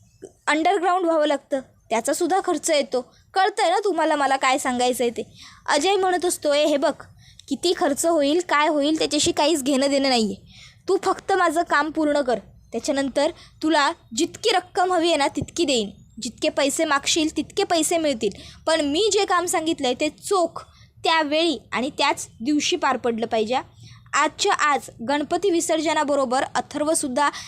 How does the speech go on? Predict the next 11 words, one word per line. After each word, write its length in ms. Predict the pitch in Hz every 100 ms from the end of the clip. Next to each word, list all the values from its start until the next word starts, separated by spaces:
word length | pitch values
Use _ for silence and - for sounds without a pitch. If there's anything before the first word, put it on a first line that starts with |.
| - -
ह्या 200 | 277 359 -
जगातून 520 | 302 294 277 302 320
देवाबरोबर 640 | 269 302 330 302 294 269
कायमचा 540 | 240 - 254 262 277 285
निघून 340 | 277 233 285
गेला 220 | 277 254
पाहिजे. 340 | 226 214 208 208 - - - 226
देव 240 | 247 311
पुढच्या 360 | 330 311 330 339
वर्षी 300 | 339 - 359
परत 280 | 339 330